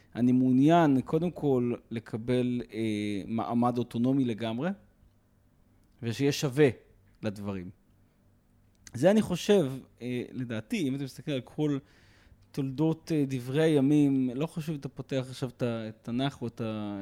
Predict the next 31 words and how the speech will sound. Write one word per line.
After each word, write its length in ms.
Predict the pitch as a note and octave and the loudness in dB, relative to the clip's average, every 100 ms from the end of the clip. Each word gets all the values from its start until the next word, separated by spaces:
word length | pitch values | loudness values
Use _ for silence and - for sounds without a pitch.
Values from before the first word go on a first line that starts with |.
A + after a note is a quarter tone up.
| G2+ | -10
את, 220 | G#2+ - | -12 -10
אה, 320 | G#2+ G#2 G#2 | -8 -6 -6
הומורוס 580 | A2 C3 C#3+ C3 B2+ - | -4 -2 0 -2 -6 -8
או 60 | A2+ | -10
את 200 | G#2+ - | -10 -10
יונה 240 | A2 A#2 | -6 -4
וולך, 480 | A2+ C3+ D3 B2 - _ _ _ _ _ _ - | -4 -2 -2 -4 -8 _ _ _ _ _ _ -10
זה 180 | D3+ | -8
בספ-, 160 | D3 - | -6 -6
על 260 | B2+ C#3 D3 | -4 -2 -2
זה 60 | |
אנחנו 140 | C#3 C#3 | -2 -2
מדברים 240 | C3 C#3 | -2 -2
על 60 | B2+ | -2
זה. 240 | A#2+ A2+ G#2 _ _ _ _ - | -2 -4 -6 _ _ _ _ -2
האם 260 | C#3 E3 | 0 4
יש 180 | D3+ D3 | 2 2
לנו 100 | C3+ | 0
מעמד 240 | B2+ B2 B2 | 2 2 2
אוטונומי? 540 | B2 B2 A#2 A2 G2+ | 0 -4 -4 -4 -4
האם 180 | A2 A#2 B2 | -2 0 0
לי 140 | C3 | 2
יש 300 | D#3+ B2+ - | 2 0 -2
מעמד 200 | A#2+ A#2 | -4 -2
אוטונומי 520 | A#2 - A2+ A#2+ B2+ G#2+ - | -4 -4 -4 -2 -2 -6 -6
ביקום? 420 | A#2 G#2+ - G2+ A2 _ _ _ _ _ _ _ _ _ _ _ _ - | -4 -4 -6 -10 -10 _ _ _ _ _ _ _ _ _ _ _ _ -2
האם 220 | C3 C#3+ | 0 2
אני 140 | C3+ | 2
דבר 560 | B2+ B2+ A2+ C#3 C3 B2+ | 2 0 4 4 4 -2
מוגדר, 640 | A#2+ A2 A#2 D3 D#3+ D3 | -4 -6 -2 2 4 2
נפרד, 600 | C3+ G#2+ - C3+ D#3 D#3 | -2 -8 -8 0 0 0